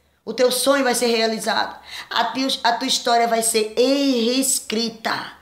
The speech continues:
Jesus está escrevendo uma história nova.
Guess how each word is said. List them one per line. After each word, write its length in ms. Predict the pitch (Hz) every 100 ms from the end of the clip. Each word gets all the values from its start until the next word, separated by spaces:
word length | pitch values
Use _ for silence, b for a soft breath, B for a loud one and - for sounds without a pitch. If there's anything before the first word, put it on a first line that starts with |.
| B B B
Jesus 500 | - 240 240 247 302
está 260 | 277 277 269
escrevendo 480 | 269 220 240 247 247
uma 60 |
história 500 | 233 - 240 240 247
nova. 920 | 220 208 214 220 202 185 185 165 -